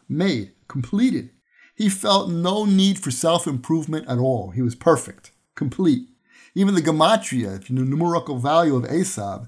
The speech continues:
which is three seventy-six, comes out to peace, shalom.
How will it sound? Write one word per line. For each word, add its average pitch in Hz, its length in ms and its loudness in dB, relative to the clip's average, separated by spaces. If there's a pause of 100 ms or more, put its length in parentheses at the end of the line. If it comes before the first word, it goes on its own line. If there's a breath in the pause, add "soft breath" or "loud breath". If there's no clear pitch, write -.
(260 loud breath)
which 127 200 -2
is 123 140 0
three 170 260 -6
seventy-six, 156 960 -4 (320 loud breath)
comes 180 300 0
out 170 220 2
to 165 80 0
peace, 160 420 -2
shalom. 151 460 -2